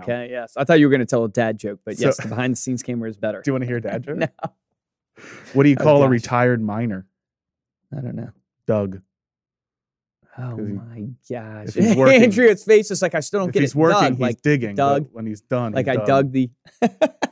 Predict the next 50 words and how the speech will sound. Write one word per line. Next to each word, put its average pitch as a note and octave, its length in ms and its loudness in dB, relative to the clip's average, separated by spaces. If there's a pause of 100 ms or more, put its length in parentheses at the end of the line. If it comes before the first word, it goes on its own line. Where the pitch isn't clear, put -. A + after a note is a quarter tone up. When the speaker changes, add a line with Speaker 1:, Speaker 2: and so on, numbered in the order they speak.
(840)
Speaker 1:
But G#3 100 4
the G#3+ 80 2
behind A3 300 2
the G#3 40 2
scenes A3 200 2
Speaker 2:
So F#3+ 60 6
you'll A3 160 6
be A3+ 100 0
able A#3 80 6
Speaker 1:
camera, A3 60 6
Speaker 2:
to G#3+ 60 6
get G#3 200 2
to G#3 80 2
Speaker 1:
you G#3 60 4
Speaker 2:
see A3+ 120 4
Speaker 1:
get G#3+ 120 4
to G#3+ 40 0
see G#3 80 2
Speaker 2:
Ariel's G#3 320 2
Speaker 1:
Ariel's F#3+ 180 2
Speaker 2:
reaction. E3+ 140 0
Speaker 1:
face. D#3 340 0
Yes. C#3 280 -4 (240)
Ariel F3+ 500 4
and D#3+ 100 -4
Andrea's E3 540 -2
face. E3 160 -4
I E3 140 -6
hope F#3+ 300 -6
that C#3+ 200 -10
Andrea's C#3 460 -8
face B2 240 -8
is A#2+ 100 -14
in A#2+ 100 -8
there A#2+ 120 -8
a A#2 40 -6
little A#2 160 -6
bit A#2 140 -8
'cause B2 100 -12
she C3 120 -8
was A#2 120 -8
just B2+ 220 -10
like, A#2 220 -6 (120)
"Ah, C3+ 720 -6
I C3+ 40 -14
don't C#3 200 -4
get - 160 -4
that." B2+ 140 -6
Speaker 2:
Uh. G#2 500 -4
Speaker 1:
Oh, G3+ 140 8